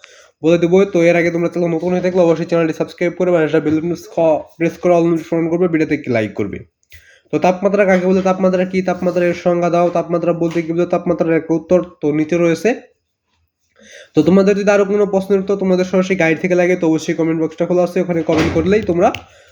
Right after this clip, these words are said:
উত্তরটা পেয়ে যাবে। তো আজকে শুধু তাপমাত্রা কি, তাপমাত্রা কাকে বলে, তাপমাত্রার সংজ্ঞা, তাপমাত্রা বলতে কী বোঝায়, তো উত্তরটা,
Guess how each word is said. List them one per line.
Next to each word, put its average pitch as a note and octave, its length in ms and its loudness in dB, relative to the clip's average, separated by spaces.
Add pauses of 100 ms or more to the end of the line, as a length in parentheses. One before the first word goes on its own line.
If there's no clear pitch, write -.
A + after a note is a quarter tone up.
(120)
উত্তরটা D#3 300 0
পেয়ে C3+ 200 0
যাবে। G#2 360 -4 (460)
তো D#3+ 60 0
আজকে F#3+ 240 2
শুধু G#3 180 2
তাপমাত্রা G3+ 500 0
কি, F#3 120 -2
তাপমাত্রা F#3 400 2
কাকে F3+ 160 0
বলে, F#3 120 0
তাপমাত্রার F#3 460 0
সংজ্ঞা, F3+ 380 0
তাপমাত্রা F3+ 440 0
বলতে F3 280 0
কী E3 100 -2
বোঝায়, F3 240 -4
তো F3 80 0
উত্তরটা, F3 460 0